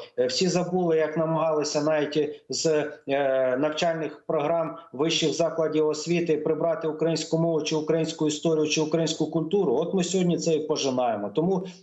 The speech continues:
це, е, навіть якщо ми викинемо ворога за межі України, тут ще треба займатися дуже ґрунтовно гуманітарною політикою,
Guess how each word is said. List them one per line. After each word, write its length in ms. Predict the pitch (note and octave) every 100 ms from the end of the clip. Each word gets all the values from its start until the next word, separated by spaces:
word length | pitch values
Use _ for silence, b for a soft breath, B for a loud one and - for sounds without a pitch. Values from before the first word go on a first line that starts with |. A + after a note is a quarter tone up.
| -
це, 380 | E3+ F#3 F3+ B B
е, 320 | D3 D#3 D3
навіть 280 | C#3 F3 -
якщо 240 | D#3+ - F3+
ми 120 | D#3+
викинемо 500 | F3+ F3 E3+ E3 D#3
ворога 580 | D#3+ G3 E3+ C#3+ C3 B B
за 160 | C3 D3+
межі 320 | D#3+ D3+ D3+
України, 460 | D3+ D#3+ D#3+ C3
тут 160 | A#2 F3
ще 260 | F3 E3+ D3+
треба 480 | E3 F3 D#3 D3+
займатися 840 | C#3+ D#3 E3 F3+ E3+ D3+ D#3 D3 - B -
дуже 240 | D#3 D#3+
ґрунтовно 600 | C#3+ D#3 D#3 F3+ E3 D3
гуманітарною 720 | B2+ D#3+ D#3 D3+ F#3 E3 D#3 C#3+
політикою, 680 | D3+ C#3+ C#3+ C3+ B2 A#2